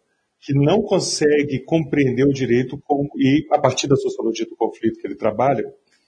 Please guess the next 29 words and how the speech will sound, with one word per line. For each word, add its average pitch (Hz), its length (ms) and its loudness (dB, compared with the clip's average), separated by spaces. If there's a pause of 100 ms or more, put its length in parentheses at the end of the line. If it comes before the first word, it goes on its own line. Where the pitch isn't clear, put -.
(260)
salvo 143 440 0
o 135 40 -2
melhor 123 260 4
juízo, 113 420 -2
posso 120 220 0
estar - 80 -2
falando 117 220 -2
uma 113 100 -2
besteira 110 400 -2
do 110 60 -8
tamanho 117 340 0
do 113 120 -2
mundo, 101 340 -6 (260)
posso, - 520 2
e 117 80 -8
se - 140 -2
assim 113 200 -2
estou, 110 320 -4
já 110 100 -2
me 107 120 -4
corrijo, 104 540 -4 (520)
a - 60 -20
partir 127 260 2
do 120 80 2
Ralph 120 320 0
Dahrendorf 110 760 0
e 117 40 -2
outros 117 200 -2
sociólogos 110 960 -4